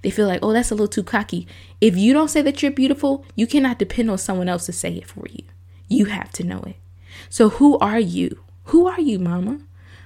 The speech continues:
Write it down and get clear about that and affirm yourself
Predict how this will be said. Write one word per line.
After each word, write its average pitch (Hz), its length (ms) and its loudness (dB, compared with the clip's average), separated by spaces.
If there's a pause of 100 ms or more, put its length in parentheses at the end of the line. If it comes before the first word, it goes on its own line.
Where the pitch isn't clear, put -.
(140)
Write 226 240 2
it 240 100 -2
down 277 460 -2 (400)
and 196 160 0
get 233 220 2
clear 233 280 0
about 220 320 -2
that 233 240 -6 (240)
and 214 120 0
affirm 220 500 -2
yourself 175 480 -6